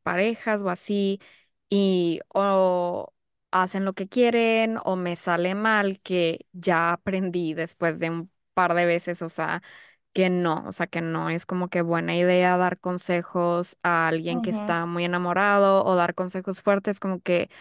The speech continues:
Speaker 1: lo único que puedes hacer es como escuchar y no, como que no meterte, porque aunque des consejos, o sea, la gente va a acabar haciendo lo que quieran hacer porque ellos tienen que aprender a su propio paso. Entonces,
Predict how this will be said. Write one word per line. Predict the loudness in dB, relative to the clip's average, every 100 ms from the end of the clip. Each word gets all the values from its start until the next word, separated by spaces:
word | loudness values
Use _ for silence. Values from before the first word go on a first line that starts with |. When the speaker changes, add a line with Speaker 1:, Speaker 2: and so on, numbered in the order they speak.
| -20 -20 -2
Speaker 1:
lo | 2 4
único | 2 -2
que | -4
puedes | 0 0 -2
hacer | -4 -4
es | -4 -6
como | -6 -8
escuchar | -8 -10 -6 -2 2 2 0 _ -20 _ _ -6
y | -2 -2
no, | -2 -2 -2 -2 -2 -4 -8 _ _ _ _ _ _ -4
como | -2 0
que | -2
no | 0 0
meterte, | 0 2 0 0
porque | -4 -6 -2 -2 -2 -12 -20 -8
aunque | -2 0 2
des | 2 2
consejos, | -2 0 -4 -6
o | -4
sea, | -2
la | -2
gente | -2 -4 0
va | 0
a | 0
acabar | 0 0 0
haciendo | -2 -4 -4
lo | -4
que | -6
quieran | -4 -2 -2
hacer | -4 -4 -4
porque | -6 -4 -2
ellos | -2 -4
tienen | -2 0 0
que | -2
aprender | 0 -2 -2 -4
a | -4
su | -6
propio | -8 -6 -6
paso. | -4 -6 -6 -10
Entonces, | -10 -8 0 0 -2